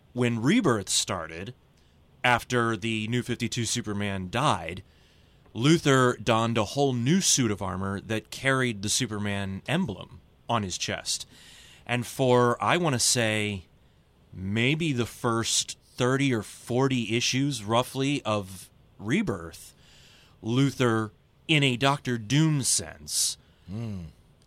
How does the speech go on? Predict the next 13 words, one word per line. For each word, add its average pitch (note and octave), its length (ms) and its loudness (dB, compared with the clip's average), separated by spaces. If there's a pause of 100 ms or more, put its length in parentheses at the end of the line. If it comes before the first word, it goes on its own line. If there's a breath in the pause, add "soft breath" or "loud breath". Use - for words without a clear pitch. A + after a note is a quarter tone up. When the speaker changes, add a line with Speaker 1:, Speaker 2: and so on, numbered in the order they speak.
Speaker 1:
or, D3+ 240 4
or C#3 180 4
in C3+ 160 6
a B2+ 100 4
superior B2 640 0
Spider-Man G#2+ 920 -2
and G#2 220 -6
Venom A2+ 400 0
kind G2 240 -6
of F2 100 -12
sense, F2 500 -4 (640 soft breath)
went C#3 380 0
around A#2+ 720 2